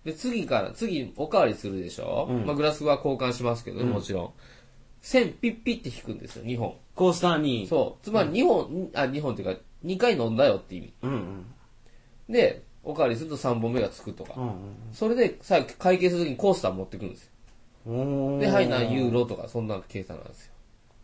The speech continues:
Speaker 1: そう。で、向こうは結構、五、六人とかで飲んでると、あの、自分が一人ずつ頼むってよりも、こ-、今回の全員の分は、俺につけといてくれ、みたいな、そんな粋なことをするんですよ。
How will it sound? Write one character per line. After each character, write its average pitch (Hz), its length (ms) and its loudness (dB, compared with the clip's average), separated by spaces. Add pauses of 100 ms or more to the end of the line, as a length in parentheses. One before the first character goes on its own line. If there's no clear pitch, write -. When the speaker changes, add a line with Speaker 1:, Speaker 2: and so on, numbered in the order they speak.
(440)
Speaker 1:
そ - 300 -10 (100)
う。 135 60 -8
で、 151 100 4
向 165 160 -2
こ 202 280 4
う - 20 8
は 202 340 6 (120)
結 - 160 -10
構、 101 220 -4 (240)
五、 131 100 2
六 143 200 0
人 151 160 -4
と 151 60 -2
か 117 140 2
で 98 60 -6
飲 98 120 -6
ん 104 60 -8
で 104 80 -4
る 110 100 -4
と、 131 360 4 (600)
あ 110 120 0
の、 110 280 0
自 113 160 -4
分 180 220 0
が 185 100 4
一 175 80 0
人 151 180 0
ず 160 180 -4
つ - 80 -20
頼 131 200 0
む 131 140 -4
っ - 20 -8
て - 120 -6
よ 92 80 -2
り 95 40 -6
も、 101 440 -2
こ-、 - 220 -2 (260)
今 220 260 0
回 147 200 2
の 143 140 0
全 147 300 0
員 147 60 -6
の 151 100 0
分 139 260 -4
は、 110 320 4 (460)
俺 143 200 0
に 143 140 -6
つ - 100 -12
け 110 80 -6
と 104 140 -4
い 98 40 -4
て 131 100 0
く 147 80 -2
れ、 123 100 4
み 92 120 -6
た 85 80 -8
い 78 40 -12
な、 80 120 -12
そ 135 120 -8
ん - 20 -4
な 135 100 0
粋 139 240 -2
な 147 100 4
こ 151 140 -2
と 95 160 -2
を 95 40 -4
す - 120 -12
る 82 80 -14
ん 71 60 -16
で - 60 -18
す - 60 -20
よ。 - 120 -18